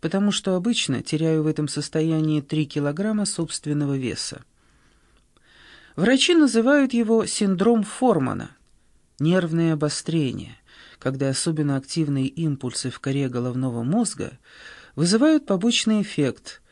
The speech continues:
который обычно наблюдается при остром отравлении.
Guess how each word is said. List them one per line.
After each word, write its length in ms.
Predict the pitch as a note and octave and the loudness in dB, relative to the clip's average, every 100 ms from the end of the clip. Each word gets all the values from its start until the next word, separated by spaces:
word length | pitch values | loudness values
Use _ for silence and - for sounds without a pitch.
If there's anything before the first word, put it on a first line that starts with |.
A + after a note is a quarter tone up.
| _ _ - | _ _ -6
который 360 | C3+ C3 A#2 | -4 -2 -2
обычно 460 | A#2 F#3 - G3+ F#3 | -2 0 0 0 0
наблюдается 800 | D#3+ C#3 C3+ C#3 F3 E3 - C#3+ | 0 0 0 2 0 0 -2 -4
при 260 | - C3+ - | -2 -4 -4
остром 460 | D#3 - D#3 D3 D3 | -6 -4 -2 -2 -2
отравлении. 840 | D3 D3+ C#3+ C3 A2 G#2 A2 | -4 -2 -2 -4 -6 -8 -14